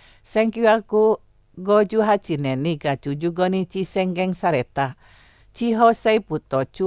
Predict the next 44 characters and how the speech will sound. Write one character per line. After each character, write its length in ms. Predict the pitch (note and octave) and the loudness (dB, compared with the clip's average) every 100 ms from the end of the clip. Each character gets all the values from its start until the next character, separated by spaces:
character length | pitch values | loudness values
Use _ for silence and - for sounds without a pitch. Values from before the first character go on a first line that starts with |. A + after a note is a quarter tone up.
| - | -2
央 160 | F3 | 0
政 340 | F#3+ - F#3 F3+ | -2 -2 -6 -4
府 140 | G3 | -4
と 220 | F#3 F3+ | -2 -4
の 180 | F#3 F#3 | -2 -2
間 400 | - D#3 B2+ B2+ | -4 -4 -4 -4
で 240 | C3 B2 - _ _ _ _ | -6 -8 -10 _ _ _ _
反 380 | - G3 G#3+ G#3 | -4 -2 -2 -2
対 460 | - A3 A#3 A3 _ | 0 2 0 -4 _
運 240 | - A3+ A3 | -2 0 2
動 160 | E3 | 0
の 180 | C#3+ C3 | 0 -4
一 320 | A#2 D3 D3 | -6 -6 -6
つ 200 | - C#3 | -6 -8
で 180 | C3 A#2+ | -8 -8
す。 220 | - - - _ _ - | -10 -20 -20 _ _ -8
そ 220 | - A3 | 0 0
し 160 | - | 0
て 160 | - A3 | 0 0
こ 160 | A3+ A3 | 2 2
の 180 | A3 | 2
運 240 | - A3 A3 | 0 0 0
動 160 | D3 | 0
は 220 | B2+ B2 - | -2 -6 -8
北 640 | _ G3 G3 - G3 G3+ - _ _ | _ -8 -8 0 2 2 -2 _ _
ス 320 | - - A3 | -20 -2 2
ラ 160 | G#3+ A3 | 6 6
ウ 60 | A3 | 4
ェ 140 | G#3 | 2
シ、 380 | - - D3 - - | 0 -8 -10 -10 -12
中 200 | - G#3 - | -6 -4 -2
央 380 | - G#3 G#3+ - _ _ | 0 2 2 -2 _ _
ス 220 | _ - G#3 | _ -2 2
ラ 140 | G#3+ | 4
ウ 60 | G#3 | 2
ェ 120 | G#3 | 0
シ 420 | - - A3 G#3+ _ _ _ _ _ - | -4 -6 -6 -6 _ _ _ _ _ -2
か 160 | D#3+ D3 | 0 2
ら 200 | C#3 B2 | 0 -4
サ 220 | - F3 | -4 -6
ポ 160 | - G#3 | 2 2
ー 60 | G#3 - | 2 -2
ト 180 | C#3+ - | -4 -2
を 200 | B2+ B2+ | -4 -4